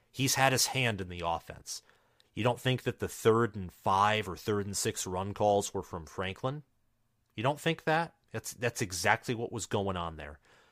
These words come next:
You don't think the decision to go for it on fourth down deep in your own territory against Ohio State and Michigan was from Franklin?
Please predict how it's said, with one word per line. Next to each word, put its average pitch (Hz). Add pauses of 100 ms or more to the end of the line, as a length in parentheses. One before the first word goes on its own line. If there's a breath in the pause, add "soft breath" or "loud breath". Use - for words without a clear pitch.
(240 soft breath)
You 117
don't 127
think 135
the 131
decision 117
to 104
go 101
for 120
it 110
on 95
fourth 113
down 104 (160)
deep 107
in 113
your 104
own 101
territory 101
against 98
Ohio 98
State 95
and 95
Michigan 95
was 85
from 92
Franklin? 107